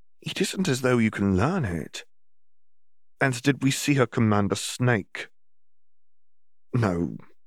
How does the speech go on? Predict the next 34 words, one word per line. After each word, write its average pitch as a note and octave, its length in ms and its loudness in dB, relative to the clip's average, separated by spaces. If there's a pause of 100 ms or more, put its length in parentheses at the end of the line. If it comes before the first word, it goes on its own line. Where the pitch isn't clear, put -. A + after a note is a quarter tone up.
(180)
as - 400 -4
if - 200 -6
that - 160 -4
would F2 120 -10
even G2+ 300 0
matter," - 480 -4 (680)
Hermione E2 460 -2
added E2 240 -2
after E2+ 280 -2
a F2 40 2
moment's F2 360 -2
thought. F#2 280 0 (680)
"There C3 80 2
were B2+ 80 4
lots B2+ 260 0
of E3+ 100 -6
spells - 520 -4
that - 80 -4
you F2+ 100 -2
could E2 160 -2
use E2+ 300 -4
to - 120 -10
compel F#2+ 380 -4
an F#2 140 -4
animal D#2+ 440 -4
if - 160 -10
you D#2 80 -6
were - 80 -8
preparing F2 460 -6
to - 100 -6
put - 220 -8
on F2+ 100 -2
a F#2 60 -2
show." - 500 -6